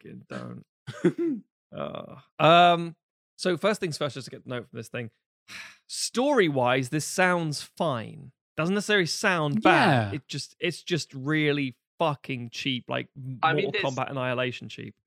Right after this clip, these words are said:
Speaker 3: there's some odd choices in here.
Speaker 1: Oh yeah, oh yeah, no, but I mean, just at this point, at this
Speaker 3: Yeah.
Speaker 1: point in time, with the whole, there happens to be an egg, sure, bollocks, but sure. Uh, the, the, the church is gonna keep hold of it until this comet passes by because of a,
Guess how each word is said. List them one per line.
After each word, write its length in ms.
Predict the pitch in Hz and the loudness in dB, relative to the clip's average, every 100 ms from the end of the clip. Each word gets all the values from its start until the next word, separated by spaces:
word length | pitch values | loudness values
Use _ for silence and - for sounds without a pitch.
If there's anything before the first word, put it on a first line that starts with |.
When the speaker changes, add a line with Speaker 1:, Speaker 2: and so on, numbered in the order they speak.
| _ | _
Speaker 3:
there's 240 | 165 196 - | 0 0 -2
some 140 | 175 | -4
odd 200 | 160 143 | -4 -4
choices 460 | - 131 123 120 117 | -4 -4 -4 -10 -12
in 160 | 117 | -12
here. 200 | 127 120 - - _ _ - | -10 -10 -12 -20 _ _ 2
Speaker 1:
Oh 120 | 214 | 4
yeah, 160 | 190 226 233 | 4 2 4
oh 80 | |
yeah, 220 | 240 202 135 | 6 6 6
no, 120 | 160 | 4
but 100 | 160 | 6
I 80 | 180 | 4
mean, 160 | 202 170 | 2 -2
just 160 | - - | -2 0
at 140 | 196 | 0
this 160 | 185 160 | 0 -2
point, 460 | - - 107 - - _ - - | -2 -4 -4 -12 -20 _ -6 0
at 160 | 170 | 4
this 140 | 185 170 | 6 6
Speaker 3:
Yeah. 120 | 135 | 8
Speaker 1:
point 260 | 208 185 180 | 8 8 4
in 120 | 175 | 4
time, 460 | 175 147 131 127 - - | 4 4 4 -2 -10 -4
with 140 | 156 156 | -2 2
the 80 | |
whole, 360 | 143 143 139 123 _ | 4 4 2 -2 _
there 80 | 151 | 2
happens 280 | 170 170 147 | 2 0 -4
to 60 | |
be 120 | 165 156 | 0 2
an 80 | |
egg, 240 | 131 131 - | 2 0 -4
sure, 440 | - - 175 151 156 _ 165 | -6 0 2 2 -2 _ 2
bollocks, 320 | 139 143 - | 2 2 -4
but 100 | 131 | -10
sure. 340 | - 143 135 123 _ _ - | -6 -4 -2 -6 _ _ -2
Uh, 240 | 147 143 - _ _ | 2 2 0 _ _
the, 160 | - 160 | -10 -10
the, 160 | - 156 _ | -8 -10 _
the 100 | 156 - _ | -8 -8 _
church 320 | - 160 147 143 | -4 -2 -2 -4
is 100 | 156 | -6
gonna 180 | 143 | -4
keep 180 | 135 135 | -4 -4
hold 240 | 143 135 127 | -4 -4 -2
of 60 | |
it 100 | 131 | -6
until 220 | 135 139 | -6 -8
this 120 | 131 - | -8 -6
comet 320 | 139 135 - | -6 -6 -8
passes 240 | 127 123 | -10 -8
by 140 | 123 127 | -4 -4
because 260 | 131 131 | -4 -8
of 80 | 120 | -8
a, 100 | 127 | -10